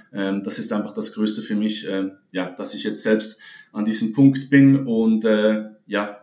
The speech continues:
jetzt da entsprechend anfange. Also auf jeden Fall, ähm, ja, vielen, vielen Dank fürs Zuhören und vielen Dank an dich, Sandro, dass du dabei warst. War auf jeden Fall sehr, sehr cool und, ähm, ja, war ein sehr cooler Talk.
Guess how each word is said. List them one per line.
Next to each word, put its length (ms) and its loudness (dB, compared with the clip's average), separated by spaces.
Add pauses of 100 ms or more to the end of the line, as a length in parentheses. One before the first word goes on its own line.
(100)
jetzt 280 -4
da 360 -4 (100)
entsprechend 460 -6
anfange. 600 -2 (680)
Also 220 0
auf 100 0
jeden 160 6
Fall, 400 2 (220)
ähm, 640 -2
ja, 340 -4
vielen, 600 0
vielen 260 2
Dank 220 0
fürs 180 -8
Zuhören 480 2
und 320 2
vielen 340 2
Dank 380 -2
an 160 -2
dich, 220 -2
Sandro, 480 -2 (200)
dass 160 -4
du 60 -4
dabei 420 2
warst. 360 -4
War 160 -2
auf 80 -8
jeden 180 -2
Fall 300 -4 (260)
sehr, 300 2
sehr 340 0
cool 400 -2
und, 400 -2
ähm, 440 -4
ja, 340 -6
war 140 -4
ein 80 -4
sehr 200 -2
cooler 300 -4
Talk. 440 -6